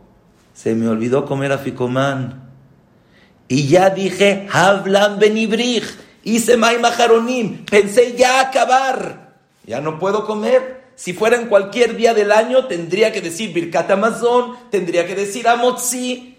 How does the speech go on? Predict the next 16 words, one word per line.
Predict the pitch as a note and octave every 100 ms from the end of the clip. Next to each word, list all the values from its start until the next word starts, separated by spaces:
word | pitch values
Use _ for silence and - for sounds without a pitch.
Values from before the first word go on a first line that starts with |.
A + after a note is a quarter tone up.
| _
ya | D3 E3+ G#3 G#3
no | G#3 G3+
puedo | - G#3 G#3+ G#3
seguir. | - G#3 F#3 G#3+ A3 G#3 C#3 - - _ _ _ _ _ _ _ _ _ _ _ _
Dice | G2+ C#3 C#3+ D3+ D#3 -
el | A2+ G#2+ G2+ -
Tosafot | G#2+ G#2+ - G#2 G#2 - A#2 B2 B2
en | A#2+ A2+
Masejet | G2+ G#2 A2+ A#2+ A#2+ -
Pesachim, | G2+ G#2 G2 - B2+ C3
y |
así | A2 - - C#3+ D#3+ E3+ - - _ _ _
posek | - G#2+ - - B2+ C#3 - - - _ _ -
el | G#2
Shulchan | G2+ - G#2 G2+ - A2 A2
Aruch. | G#2 G2+ F#2